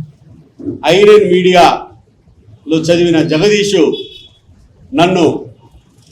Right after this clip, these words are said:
చాలాసార్లు డబ్బులు డిమాండ్ చేశాడు, మందు తాగాలి పార్టీకి అని. నేను, "అయ్యా, నాకు హెల్త్ ఇష్యూస్ ఉన్నాయి, నేను తర్వాత చూస్తానని" చెప్పాను.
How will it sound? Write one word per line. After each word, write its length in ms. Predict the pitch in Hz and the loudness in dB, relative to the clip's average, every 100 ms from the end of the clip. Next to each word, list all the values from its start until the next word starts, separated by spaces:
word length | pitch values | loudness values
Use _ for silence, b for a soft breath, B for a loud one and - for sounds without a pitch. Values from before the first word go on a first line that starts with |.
| _ - | _ -2
చాలాసార్లు 460 | 156 180 180 185 180 | 2 2 0 -2 -2
డబ్బులు 320 | 160 156 180 | -4 -4 -2
డిమాండ్ 360 | 170 180 185 175 | -4 -4 -6 -4
చేశాడు, 680 | 170 156 175 180 208 190 B B B B B _ _ _ _ 120 | -4 -2 -2 0 0 0 B B B B B _ _ _ _ -2
మందు 240 | 147 185 | 0 2
తాగాలి 600 | 190 185 180 180 185 180 | 2 4 4 2 2 0
పార్టీకి 960 | 175 156 185 165 165 160 160 156 170 165 | 0 0 -2 0 0 2 0 0 -2 -2
అని. 320 | 180 - - - _ - - _ _ _ _ _ _ _ _ _ _ - 165 | -2 -4 -6 -16 _ -20 -20 _ _ _ _ _ _ _ _ _ _ -8 -4
నేను, 500 | 185 180 147 - - _ _ _ - | 0 0 0 -2 -10 _ _ _ -6
"అయ్యా, 120 | 160 | -4
నాకు 260 | 180 170 156 | -2 -2 0
హెల్త్ 220 | 156 156 | -2 -2
ఇష్యూస్ 360 | - 175 156 170 | -6 -6 -6 -4
ఉన్నాయి, 240 | 170 190 | -4 -2
నేను 240 | 170 156 | -2 -2
తర్వాత 340 | 151 160 175 175 | -2 0 0 -2
చూస్తానని" 380 | 170 156 160 151 | -10 -4 -2 -2
చెప్పాను. 640 | 156 151 170 180 226 220 | -4 -6 -6 -2 -2 -2